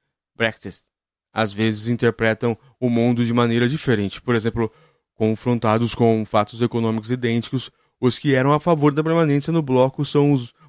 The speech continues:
mais propensos a dizer que a economia está tendo um desempenho ruim, enquanto aqueles que defendem a saída afirmam que ela está tendo um desempenho favorável.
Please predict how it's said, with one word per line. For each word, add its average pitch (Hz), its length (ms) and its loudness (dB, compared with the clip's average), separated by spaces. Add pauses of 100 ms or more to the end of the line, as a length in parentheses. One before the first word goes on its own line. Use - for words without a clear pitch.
mais 151 220 -2
propensos 151 420 2
a 156 60 4
dizer 131 320 0
que 131 220 0
a 120 60 6
economia 127 580 2 (240)
está 120 300 0
tendo 123 240 2
um 123 160 2
desempenho 123 720 2
ruim, 143 360 4 (280)
enquanto 139 400 -2
aqueles 170 320 -6
que 156 100 -12
defendem 151 360 -4
a - 20 -2
saída 143 600 0 (200)
afirmam 151 500 0
que 160 220 -2
ela 156 240 0
está 151 200 -2
tendo 156 220 -4
um 175 80 0
desempenho 156 420 0
favorável. 117 880 0